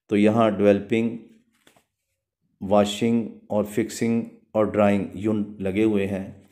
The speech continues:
ये ऊपर इसकी तस्वीर में उसका अंदर वाला हिस्सा दिखाया गया है और ये बाहर उसके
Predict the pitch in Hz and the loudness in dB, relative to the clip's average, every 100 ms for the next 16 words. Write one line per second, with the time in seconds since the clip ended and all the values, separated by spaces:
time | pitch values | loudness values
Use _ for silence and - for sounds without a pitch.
0 | _ _ _ _ _ - 104 101 104 110 | _ _ _ _ _ -4 0 0 0 -2
1 | 107 101 - 104 104 - 101 98 101 98 | -2 -4 -8 -8 -8 -8 -6 -4 -2 -4
2 | 90 90 - 95 95 101 110 113 104 101 | -4 -10 -4 -4 -2 -2 0 -2 -2 -4
3 | 95 98 92 92 95 98 - - _ _ | -4 -4 -4 -2 -4 -4 -12 -20 _ _
4 | - 95 95 92 95 92 92 - - 92 | -4 -2 0 0 0 0 -2 -8 -16 -4
5 | 98 104 98 - - 95 - 98 | -2 0 -2 -4 -14 -16 -10 -6